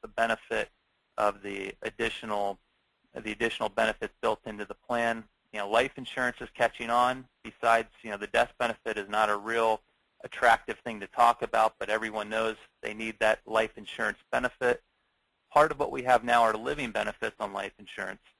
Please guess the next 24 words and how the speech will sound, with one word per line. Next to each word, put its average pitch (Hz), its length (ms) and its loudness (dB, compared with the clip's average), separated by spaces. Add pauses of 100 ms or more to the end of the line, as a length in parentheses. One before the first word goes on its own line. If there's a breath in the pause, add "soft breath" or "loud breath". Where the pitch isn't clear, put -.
(220)
um, 107 240 -2
including 120 400 -6
benefits 113 480 -2
like - 140 -8 (120)
terminal 120 380 0
illness, 113 300 -2 (160)
critical 117 340 0
illness, 107 460 -4
and 101 100 -14
chronic 117 400 2
illness. 107 320 -10 (340)
Terminal 143 300 0
illness 139 300 2
has 113 160 -14
been 127 120 0
out 120 220 4
there 117 240 0
for 110 120 2
a 107 60 2
while. 110 460 4 (560)
You 110 60 -14
know, 98 80 -4
if 92 100 -12
your 110 100 -8